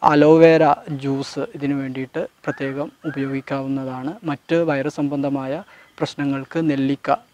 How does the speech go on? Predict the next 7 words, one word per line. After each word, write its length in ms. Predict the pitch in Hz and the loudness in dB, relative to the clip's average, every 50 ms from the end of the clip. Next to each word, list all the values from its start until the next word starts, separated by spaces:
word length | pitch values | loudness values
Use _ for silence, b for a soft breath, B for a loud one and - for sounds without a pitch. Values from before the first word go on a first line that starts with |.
| _ - | _ -10
നെല്ലിക്ക, 380 | 160 151 135 135 135 135 - 143 | -8 -6 -6 -6 -8 -6 -4 -4
അംല 320 | 143 139 139 143 143 143 | -2 0 0 0 -2 -2
ജ്യൂസ്, 320 | 143 131 135 127 127 - 147 | -6 -8 -10 -14 -10 -6 -4
ഇന്ന് 120 | 139 151 | -2 0
മാർക്കറ്റുകളിൽ 760 | 156 156 156 165 165 - 170 - - 170 165 170 170 180 - | 0 0 0 -2 -2 -4 -2 -2 0 0 2 2 0 -2 -4
ഇത് 120 | - 156 160 | -4 -2 0
രണ്ടും 460 | 156 147 139 143 147 156 180 185 | 0 2 2 0 0 0 -2 -4